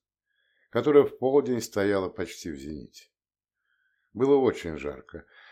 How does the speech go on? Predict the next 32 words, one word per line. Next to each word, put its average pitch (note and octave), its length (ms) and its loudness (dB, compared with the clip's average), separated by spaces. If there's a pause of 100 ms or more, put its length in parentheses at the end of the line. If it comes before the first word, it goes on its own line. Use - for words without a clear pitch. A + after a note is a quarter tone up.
(160)
и E3+ 80 2
в - 80 -8
то E3 160 2
же D#3 100 4
время D#3+ 240 6
не D#3+ 140 4
так D3+ 300 2
душно, F#2+ 380 -4
как F2+ 200 -6
у G2 40 -2
нас F#2 280 -4
там D#2 320 -6
дома. C#2+ 400 -12 (640)
Место, D3+ 460 2
в - 60 -10
которое F2+ 380 -4
мы F2 120 -6
попали, A#2+ 680 -6 (440)
оказалось D#3 520 2
схолмленным C3+ 760 0
плоскогорьем. G#2+ 840 -6 (400)
Окружающие A#2 800 2
нас G#2 180 -2
обширные A2 600 -2
открытые F#2+ 440 -6
пространства G2 920 -6 (460)
чередовались C#3 800 4
с - 40 -14
небольшими A2+ 580 2
озерами, A#2 720 2
быстрыми E2 540 -8
реками, G2 640 -8